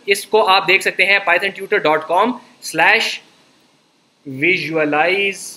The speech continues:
dot H T M L पे। ठीक है,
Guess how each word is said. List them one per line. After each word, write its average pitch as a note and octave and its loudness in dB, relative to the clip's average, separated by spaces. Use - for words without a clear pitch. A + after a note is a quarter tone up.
dot D#3 -2
H - -8
T D#3 -10
M C#3+ -2
L C3 -4
पे। F#2+ -10
ठीक C#3 -8
है, F#3+ -12